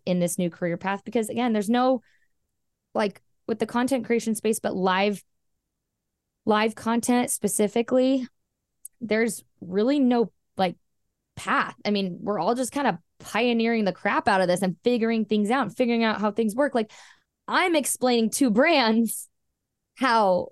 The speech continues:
Twitch works, um, why live content is important, how to launch their channels, like, how to work with them and use my, my expertise of hosting, um, to, you know, push them out into this, this new world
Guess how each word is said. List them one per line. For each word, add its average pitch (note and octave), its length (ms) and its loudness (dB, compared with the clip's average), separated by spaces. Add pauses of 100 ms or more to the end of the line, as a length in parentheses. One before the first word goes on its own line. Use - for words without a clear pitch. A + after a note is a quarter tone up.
(120)
Twitch - 340 -4
works, - 560 -4 (340)
um, F3 300 2
why G#3+ 340 0
live F3+ 260 0
content F3 400 -6
is F3 120 -4
important, D#3+ 480 -4
how B3 340 2
to A#3 160 -2
launch F#3 360 -4
their E3 120 -2
channels, D3 480 -8
like, F#3 160 0 (380)
how B3 160 2
to A#3+ 160 0
work G3 220 -2
with F#3+ 140 -2
them F3+ 160 0
and G3 120 0
use B3 300 2
my, G3+ 240 0 (260)
my G3 200 -2
expertise G3 640 -4
of G3+ 220 0
hosting, E3 580 -2 (300)
um, F3 440 -2 (600)
to, F#3+ 560 0
you F#3+ 100 -2
know, D#3 220 -2 (140)
push - 280 -4
them F#3+ 140 -2
out F3+ 180 -2
into F3 200 -2
this, E3 220 -4
this F#3 260 -4
new A3+ 200 4
world F#3+ 360 0